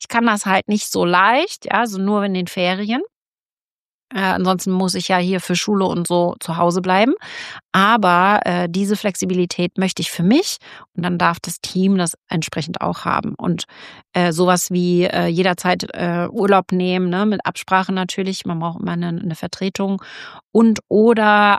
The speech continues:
aber auch von je-, von überall arbeiten sind da wichtige Parts für mich. Also es ist einfach, wie möchte ich selber, äh, als Arbeitnehmer gerne behandelt werden? Und so versuche ich das mit dem Team entsprechend auch umzusetzen. Also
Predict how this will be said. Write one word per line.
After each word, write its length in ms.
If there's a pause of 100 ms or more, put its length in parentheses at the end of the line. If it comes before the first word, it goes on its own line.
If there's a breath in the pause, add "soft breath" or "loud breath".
aber 340
auch 120
von 180
je-, 320
von 180
überall 360
arbeiten 800
sind 200
da 220
wichtige 380
Parts 580 (320 loud breath)
für 180
mich. 380
Also 200
es 60
ist 80
einfach, 320 (220 soft breath)
wie 120
möchte 260
ich 120
selber, 800 (440 loud breath)
äh, 240
als 200
Arbeitnehmer 600
gerne 220
behandelt 420
werden? 240
Und 180
so 140
versuche 280
ich 60
das 160
mit 140
dem 160
Team 240
entsprechend 480
auch 160
umzusetzen. 600
Also 280